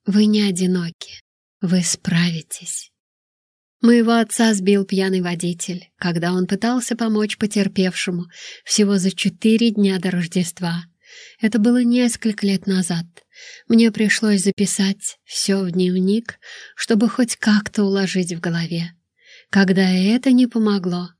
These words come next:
я сосредоточилась на своем здоровье и самочувствии, занялась йогой и медитацией.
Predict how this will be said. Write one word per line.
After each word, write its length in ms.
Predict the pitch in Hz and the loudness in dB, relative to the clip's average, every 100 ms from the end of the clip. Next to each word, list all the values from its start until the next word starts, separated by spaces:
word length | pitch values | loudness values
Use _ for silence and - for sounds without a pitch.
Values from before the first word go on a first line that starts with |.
| _ - | _ 0
я 320 | 214 208 208 | 2 4 2
сосредоточилась 1120 | - 190 196 185 180 175 190 180 190 185 170 | -2 -2 -2 -2 -2 -2 -2 -2 -4 -4 -2
на 120 | 196 | -2
своем 420 | 180 185 185 180 170 | -2 -2 -2 -2 -4
здоровье 720 | 170 170 180 220 226 233 240 - | -2 -2 0 0 0 -2 -4 -2
и 160 | 254 | 0
самочувствии, 920 | 269 233 196 180 190 180 - 180 180 - _ - - - - | 0 0 -2 -4 -4 -4 -6 -8 -8 -14 _ -20 -20 -18 -8
занялась 640 | 196 202 202 196 190 185 - | 2 4 4 2 0 -2 0
йогой 440 | 180 196 208 208 | 0 0 -2 -4
и 220 | 202 220 | -2 0
медитацией. 1000 | 214 196 185 175 185 170 - - 170 - | 2 2 -2 -4 -4 -4 -8 -8 -10 -14